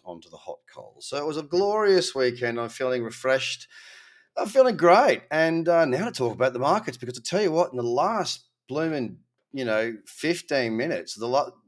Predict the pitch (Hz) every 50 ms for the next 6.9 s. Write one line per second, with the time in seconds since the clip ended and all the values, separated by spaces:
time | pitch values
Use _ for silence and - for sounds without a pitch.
0 | _ _ _ - 127 131 147 165 196 196 - - - - 151 - - 139 135 127
1 | 123 123 123 - 135 139 143 120 104 123 - - - - 156 160 - - 147 131
2 | - - - 139 131 120 - - 123 120 123 123 - - 117 127 143 175 165 127
3 | 85 90 85 - - - 92 101 113 113 101 92 113 151 190 180 123 110 - _
4 | _ _ - 107 127 156 160 127 98 85 78 82 - _ - - - - - -
5 | _ _ _ _ _ - - 175 196 196 135 135 180 160 92 170 151 180 180 -
6 | - - 170 170 - - 180 - - - 135 120 101 82 78 73 71 -